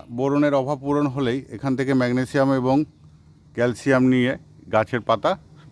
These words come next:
ধীরে ধীরে সবুজ হয়ে যাবে। তবে হ্যাঁ, এই ফল কিন্তু কখনোই আবার জোড়া লাগবে না। ঠিক আছে বন্ধুরা, এই ছিল আজকে ভিডিও।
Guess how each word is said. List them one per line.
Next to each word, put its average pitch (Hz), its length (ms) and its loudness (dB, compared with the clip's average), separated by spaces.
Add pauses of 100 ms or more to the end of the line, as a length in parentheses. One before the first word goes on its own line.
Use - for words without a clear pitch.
(260)
ধীরে 107 220 0
ধীরে 127 160 2 (220)
সবুজ 117 360 2
হয়ে 90 200 0
যাবে। 85 160 -6 (640)
তবে 120 180 2 (100)
হ্যাঁ, 107 160 2 (120)
এই 131 80 2 (100)
ফল 127 200 6 (120)
কিন্তু 156 240 0 (120)
কখনোই 143 400 2
আবার 147 180 2 (200)
জোড়া 127 180 4 (100)
লাগবে 101 320 0
না। 90 60 -8 (840)
ঠিক 131 220 -2
আছে 110 160 -8 (160)
বন্ধুরা, 143 320 6 (640)
এই 131 140 0
ছিল 147 200 2
আজকে 135 180 0 (120)
ভিডিও। 139 220 0